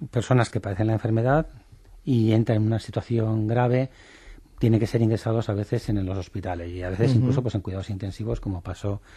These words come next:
Speaker 1: en este caso, ¿no? Y es cierto que cuando ya una persona está enferma, manejando los fluidos corporales, sangre, eh, el sudor, etcétera, etcétera, nos podemos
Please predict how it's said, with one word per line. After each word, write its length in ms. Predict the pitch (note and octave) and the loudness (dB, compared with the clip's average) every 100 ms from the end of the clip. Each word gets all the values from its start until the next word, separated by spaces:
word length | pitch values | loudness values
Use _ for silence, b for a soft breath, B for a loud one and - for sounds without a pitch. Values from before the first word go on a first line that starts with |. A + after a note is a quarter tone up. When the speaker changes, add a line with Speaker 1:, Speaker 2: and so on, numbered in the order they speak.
| B B B | B B B
Speaker 1:
en 140 | - G2+ | -2 -2
este 220 | - - | -2 -6
caso, 300 | G2 - G2 | -6 -6 -4
¿no? 160 | - - B B B | -4 -6 B B B
Y 280 | C3+ C#3 C#3+ F#3+ - | 4 6 6 2 -6
es 200 | - A#2+ | -4 -2
cierto 440 | - C3 C3+ A2 A2+ | 2 4 4 4 0
que 100 | G#2 | 0
cuando 260 | G#2 G2 | 0 0
ya 100 | G2 | 0
una 80 | A2+ | -2
persona 180 | - A#2 | -2 -2
está 140 | - | 0
enferma, 440 | A2+ - A#2+ B2 B2+ | -2 0 2 2 0
manejando 800 | A#2 G#2+ A2 - B2+ B2+ A#2 G2 | -2 0 0 2 4 6 4 2
los 160 | G2 F#2+ | -2 -4
fluidos 400 | - G2+ G#2+ - | -6 -4 -4 -4
corporales, 560 | G#2+ F#2+ G#2+ A2 G#2+ | -6 0 0 0 -2
sangre, 640 | - F#2 F#2 F#2 F#2+ F#2+ F#2 b b b b | -6 -8 -6 -4 -4 -6 -8 b b b b
eh, 280 | A#2 G#2+ G#2+ | -10 -8 -8
el 80 | G#2 | -8
sudor, 540 | - G2+ G2 G2+ G2+ | -8 -6 -4 -2 -2
etcétera, 300 | G2 G#2 G2+ | -2 -4 -4
etcétera, 340 | G#2 G#2+ B2 B2+ | -2 2 2 2
nos 140 | G#2+ - | -2 -4
podemos 520 | G2 F#2+ A2+ A2+ | -6 -2 -2 -4